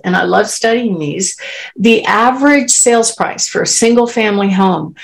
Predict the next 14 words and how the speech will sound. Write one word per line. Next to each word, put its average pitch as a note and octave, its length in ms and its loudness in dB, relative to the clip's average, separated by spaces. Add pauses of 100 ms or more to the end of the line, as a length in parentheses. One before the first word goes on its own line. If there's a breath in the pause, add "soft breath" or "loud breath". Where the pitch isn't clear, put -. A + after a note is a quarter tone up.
(160 loud breath)
went G3 280 2
from E3+ 280 -2
four C#4+ 460 0
hundred C4 380 2
and F#3 180 0
thirty-one G#3+ 640 2
thousand F#3+ 480 0
to F#3+ 160 -2
almost F#3 380 0
five G3 420 0
hundred F#3+ 380 -2
and E3 240 -6
eight E3+ 280 -4
thousand. D#3+ 560 -2